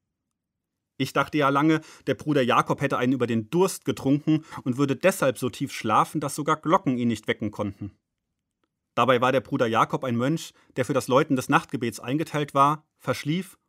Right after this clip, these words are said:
und von seinem Mitbruder geweckt wurde. Denn während auf Deutsch "Hörst du nicht die Glocken" gesungen wird,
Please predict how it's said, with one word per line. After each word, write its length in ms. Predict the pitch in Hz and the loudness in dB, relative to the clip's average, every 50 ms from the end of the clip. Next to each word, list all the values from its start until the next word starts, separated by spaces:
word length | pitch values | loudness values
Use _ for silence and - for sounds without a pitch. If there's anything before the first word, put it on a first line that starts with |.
| _ _ _ | _ _ _
und 120 | 139 127 | -4 -2
von 140 | - 139 120 | 0 0 2
seinem 280 | 131 120 120 117 117 120 | 2 0 0 0 0 0
Mitbruder 480 | 151 160 - - - 151 139 139 131 | -2 -2 -4 -8 -8 -4 -2 -2 -2
geweckt 420 | 117 127 113 127 131 - - _ - | -2 0 -2 -2 -2 -2 -8 _ -10
wurde. 240 | 101 95 90 87 92 _ _ _ _ _ _ _ _ _ _ _ _ _ _ _ _ _ _ _ _ - | -8 -8 -8 -10 -14 _ _ _ _ _ _ _ _ _ _ _ _ _ _ _ _ _ _ _ _ -4
Denn 140 | 120 120 117 | -2 2 2
während 180 | 147 147 151 | 2 2 2
auf 140 | 143 127 - | 0 -2 2
Deutsch 360 | - 131 135 151 156 - - - - - _ _ | 4 4 6 6 4 0 -6 -14 -20 -20 _ _
"Hörst 240 | - 147 156 - - | 0 0 0 2 2
du 60 | 143 | 2
nicht 180 | 139 135 - | 2 2 0
die 80 | - 123 | -6 -4
Glocken" 380 | - 160 180 180 - 120 113 110 | 0 0 0 0 0 -2 -2 -2
gesungen 400 | 117 107 120 123 123 120 110 127 | -2 -2 0 0 0 0 0 -2
wird, 200 | 151 165 - | -2 -4 -4